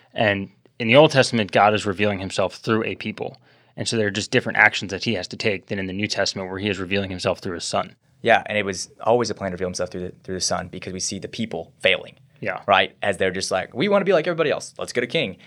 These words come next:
Speaker 2: Oh, let's go offer sacrifices to God, but on high places where the old people used to offer to Baal. You know what? Let's just go ahead and worship Baal as well. Let's just, uh, worship these other gods." And they wanna become like the people groups around them, and they don't do a good job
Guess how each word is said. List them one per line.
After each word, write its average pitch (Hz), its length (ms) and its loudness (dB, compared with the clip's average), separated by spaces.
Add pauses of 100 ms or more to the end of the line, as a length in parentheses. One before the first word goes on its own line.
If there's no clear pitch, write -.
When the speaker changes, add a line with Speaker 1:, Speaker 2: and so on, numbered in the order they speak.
(220)
Speaker 2:
Oh, 202 120 6
let's 127 160 -2
go 131 140 2
offer 123 240 4
sacrifices 117 720 2
to 131 160 -2
God, 107 320 6
but 110 100 0
on 101 100 8
high 113 200 2
places 101 340 -8
where 98 140 -4
the 95 80 -4
old 101 180 -4
people 95 140 -12
used 90 80 -10
to 90 80 -4
offer 90 120 -8
to 92 60 -10
Baal. 90 300 -2 (220)
You 220 100 -6
know 254 80 2
what? - 160 2
Let's - 100 -6
just - 140 -2
go 196 60 2
ahead 135 120 2
and 123 60 0
worship 107 240 0
Baal 85 180 2
as 76 100 -10
well. 67 260 -8 (140)
Let's 127 120 0
just, 135 180 -2
uh, - 120 2 (180)
worship 120 200 -4
these 95 120 -6
other 95 160 0
gods." 92 440 -2
And 104 120 -2
they 104 60 2
wanna 101 180 2
become 98 240 -8
like 92 100 -4
the - 60 -14
people - 240 -10
groups 92 200 -10
around 95 360 0
them, 87 180 -8 (300)
and 101 80 -6
they 92 40 -4
don't 95 220 -2
do 95 140 -8
a 90 40 -8
good 87 140 -10
job 90 400 -4